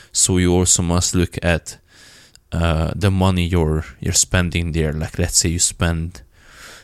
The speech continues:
I don't know, fifty dollars or fifty euros or whatever per session, which is probably not unreasonable. Let's say you do that two times a week. Let's say you do that for a month.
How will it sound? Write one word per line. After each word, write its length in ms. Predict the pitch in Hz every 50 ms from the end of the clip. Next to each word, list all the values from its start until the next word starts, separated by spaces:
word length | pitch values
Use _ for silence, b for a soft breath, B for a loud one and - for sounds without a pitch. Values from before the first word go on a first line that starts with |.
| B B -
I 100 | - 90
don't 160 | 85 85 80 82
know, 240 | 80 80 76 - _
fifty 500 | - - - 110 98 - - - - 92
dollars 540 | 78 92 87 87 87 82 82 80 82 - -
or 60 | 82
fifty 500 | - - - 92 - - - - 90 82
euros 440 | 90 98 95 87 82 80 78 - -
or 40 | 80
whatever 360 | 80 78 87 87 87 78 82
per 180 | - - - 90
session, 460 | - - - 95 - - - 90 82
which 160 | 85 82 -
is 100 | - -
probably 360 | - 85 80 80 78 78 80
not 320 | 82 85 82 78 - - - - _ _ _ _ -
unreasonable. 800 | 107 117 117 95 92 85 78 - 87 85 85 82 90 85 82 80 B B B B B B B B
Let's 180 | 87 90 - -
say 160 | - - 92
you 100 | 87 87
do 160 | 82 90 85
that 160 | 85 87 -
two 120 | - 101 90
times 320 | - 87 87 87 85 -
a 60 | 92
week. 340 | 90 113 104 - - - - B B B B B B B B B B B
Let's 160 | - - -
say 100 | - 98
you 40 | 92
do 120 | 90 90
that 120 | 87 85 -
for 220 | - - - 90
a 40 | 87
month. 480 | 90 95 107 101 90 82 - - -